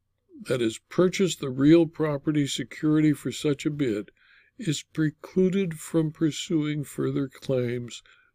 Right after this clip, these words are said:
to recoup its debt. Because the bid is established, the foreclosed property is equal in value to the debt,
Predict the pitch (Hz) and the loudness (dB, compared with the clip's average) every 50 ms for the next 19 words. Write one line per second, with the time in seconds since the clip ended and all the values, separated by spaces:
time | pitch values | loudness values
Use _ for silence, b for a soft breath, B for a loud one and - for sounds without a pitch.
0 | b _ - 147 131 127 131 127 131 127 - - - - 151 147 139 131 135 123 | b _ -4 -4 -2 -2 -2 -2 -2 -4 -6 -12 -4 2 4 4 4 4 0 -4
1 | - _ - - 131 131 127 - - - - 123 113 110 123 127 117 104 90 - | -8 _ -8 -4 -4 -4 -2 -4 -10 -12 -12 -16 -10 -4 -2 -2 -2 -2 -4 -8
2 | _ - _ _ _ _ _ _ _ _ _ _ _ 160 156 - 185 190 175 165 | _ -20 _ _ _ _ _ _ _ _ _ _ _ -2 0 2 0 0 0 0
3 | 160 - 170 160 160 196 196 196 202 196 175 180 190 165 - - - 180 170 180 | 0 -2 -2 0 2 4 4 6 4 4 4 2 2 2 0 -4 -2 -2 0 0
4 | 185 175 180 180 160 147 - - - 156 - - - 165 160 165 160 - 170 170 | 0 0 2 2 2 2 0 -4 -6 -8 -4 -2 0 0 0 0 -2 -2 0 2
5 | 165 165 160 151 - _ - 156 156 147 143 - 151 143 143 135 135 131 - - | 2 2 0 -2 -8 _ -6 -4 -4 -4 -4 -4 -4 -4 -4 -4 -6 -6 -10 -12
6 | - 196 214 180 170 - 165 160 151 151 147 127 127 127 147 151 147 151 156 165 | -4 -2 -2 -2 -2 -2 -2 -2 -2 -2 -6 -8 -4 -4 -4 -2 -2 -2 -2 0
7 | 170 160 160 - 170 170 175 170 160 180 180 185 180 - - | -2 -2 0 -2 0 2 2 2 2 2 2 2 2 0 -2